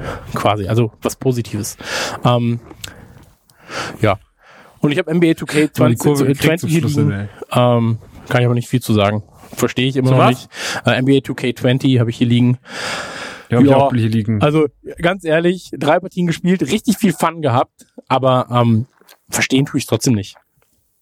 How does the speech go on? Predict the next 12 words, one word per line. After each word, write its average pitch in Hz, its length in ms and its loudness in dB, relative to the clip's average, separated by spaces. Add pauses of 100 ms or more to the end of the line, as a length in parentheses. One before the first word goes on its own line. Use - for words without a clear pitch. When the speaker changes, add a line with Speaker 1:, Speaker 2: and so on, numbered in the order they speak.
(2250)
Speaker 2:
Ja, 123 340 0
vor 165 100 -2
allem 156 140 -2
muss 160 160 0
es 160 120 -4
ja 139 100 2
dieses 135 280 0
Mal 131 140 0
auch, 123 180 -2
äh, 113 380 0
nicht 123 340 0
so 123 240 2